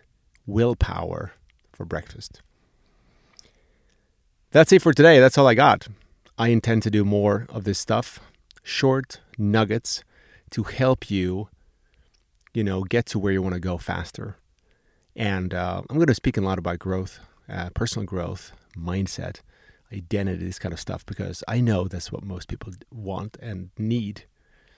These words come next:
We all need to get reminded that it is possible, and we need to be expanding our thinking, our identities, our beliefs every day. Because, you know, as soon as we run into some difficulties, and they are every day,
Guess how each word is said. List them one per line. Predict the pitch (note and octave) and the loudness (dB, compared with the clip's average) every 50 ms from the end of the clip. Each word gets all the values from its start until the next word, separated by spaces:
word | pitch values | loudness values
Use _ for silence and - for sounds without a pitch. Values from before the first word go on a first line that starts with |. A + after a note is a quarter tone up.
| _ _ _ _ _ _ _ _ _ _ _ _ - | _ _ _ _ _ _ _ _ _ _ _ _ -2
We | B2 C3 C#3+ C#3 | 0 0 0 2
all | C3+ C3 C3 C3+ C3 | 4 4 4 6 4
need | B2+ B2 A#2+ G#2+ - | 4 2 2 0 -2
to | - | -8
get | G2+ G2+ G#2+ - F2 | -8 -6 -8 -6 -6
reminded | G2+ G2+ G2 G2+ G#2+ G#2+ A#2+ A#2 G2 F#2 F#2 F#2 - E2+ - _ _ _ _ G#2+ | -6 -6 -4 -4 -2 -2 -4 -4 -6 -6 -8 -10 -12 -14 -18 _ _ _ _ -14
that | - F#2+ F2 | -14 -12 -12
it | - F#2 F#2+ | -10 -6 -4
is | A2 B2 B2 - | -4 -4 -4 -4
possible, | - - - F2+ E2+ - - G#2 - F#2+ F2+ F#2 F#2+ - - _ | -6 -4 -4 -4 -6 -8 -12 -14 -14 -14 -14 -14 -16 -18 -18 _
and | - G#2 F#2+ | -12 -8 -6
we | G#2+ G#2 | -4 -4
need | G2+ G#2 A2 A#2 B2 - - | -4 -2 -2 -2 -4 -4 -6
to | A#2 | -8
be | G2 F#2+ | -8 -8
expanding | F#2 - - - - - B2+ B2+ C#3+ D#3+ D3+ C3 G#2 | -8 -8 -8 -10 -6 -2 0 0 2 2 0 0 0
our | F#2 F#2 F2 | -2 -2 -4
thinking, | - - G2+ F#2+ - - F#2 F2+ F2+ - - _ _ _ _ _ _ _ _ _ _ _ _ _ _ _ _ | -6 -6 -6 -6 -4 -4 -4 -6 -6 -8 -10 _ _ _ _ _ _ _ _ _ _ _ _ _ _ _ _
our | - F#2 F2+ F2+ | -10 -8 -6 -6
identities, | F#2 F2 G2 G2 G2 F#2+ F#2 F#2+ F2 F#2 | -6 -6 -6 -6 -6 -6 -6 -6 -6 -6
our | F#2 F2 | -6 -6
beliefs | F2 F2 F2 F2+ F2+ F2 - - - _ _ | -6 -10 -10 -10 -12 -12 -14 -16 -20 _ _
every | - G2 G2+ G2+ F#2+ G2 G2+ G2 F#2 F2+ | -10 -10 -8 -10 -10 -14 -12 -12 -12 -10
day. | - F#2 F#2 F2 E2+ F2+ F#2 D#2+ - _ _ _ _ _ _ _ _ _ | -10 -10 -12 -12 -12 -14 -16 -16 -18 _ _ _ _ _ _ _ _ _
Because, | A2+ G#2+ - - A#2 A2 A2+ | -14 -10 -6 -4 -4 -2 -2
you | B2 | 0
know, | A#2+ A#2 | 0 0
as | A#2 A2+ - | 0 -2 -4
soon | - - F#3+ F#3 F3 E3 | -4 -2 0 2 2 2
as | C#3+ - | 2 2
we | C3+ A#2+ | 0 2
run | G#2+ A2+ A2+ A#2 | 2 4 2 2
into | A2+ - A#2 | 0 0 -4
some | G#2 - A2+ G#2 G2+ G2 - _ _ - | -4 -4 -4 -4 -4 -6 -8 _ _ -10
difficulties, | G#2+ G#2 - A2+ - - F#2+ F#2 - - F#2+ G2 F#2+ - - - _ _ _ _ _ _ _ _ _ _ _ _ _ - - | -8 -6 -6 -6 -6 -6 -8 -8 -8 -10 -12 -12 -12 -14 -16 -20 _ _ _ _ _ _ _ _ _ _ _ _ _ -20 -16
and | - E3 E3+ | -12 -10 -6
they | F3+ E3 D3+ | -2 -2 -2
are | F#2 - | -2 -4
every | F#2 G2+ F#2+ G2+ G#2 | -8 -10 -8 -8 -10
day, | - - G#2 G#2 | -10 -10 -12 -14